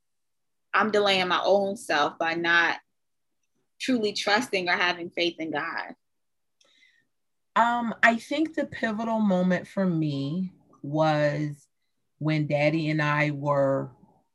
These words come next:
Speaker 2: really, really in the height of our struggle for our marriage.
Speaker 1: Mm-hmm.
Speaker 2: And we begin throwing around divorce.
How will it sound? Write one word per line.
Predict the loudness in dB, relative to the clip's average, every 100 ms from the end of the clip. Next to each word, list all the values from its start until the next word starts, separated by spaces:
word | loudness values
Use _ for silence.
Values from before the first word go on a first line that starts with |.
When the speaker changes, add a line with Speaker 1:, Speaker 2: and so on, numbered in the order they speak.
| _ -14 -8 0
Speaker 2:
really, | 4 4 4 2 0
really | 2 4 4 2 0
in | -2 -2
the | -2
height | 0 0 0 -2
of | -4 -2
our | -4
struggle | -6 -2 0 0 0 -2 -6 -4
for | -2
our | 0 0 0
marriage. | -2 0 -2 -4 -8 -16 _ -4
Speaker 1:
Mm-hmm. | 0 0 0 0 -2 2
Speaker 2:
And | 0 2
we | 2 0
begin | 2 0 2 2 2 -2
throwing | 0 0 2 0 -2
around | -2 -2 -2 -4 -4 -8 -10 -8
divorce. | -6 -2 -2 -2 -4 -8 -20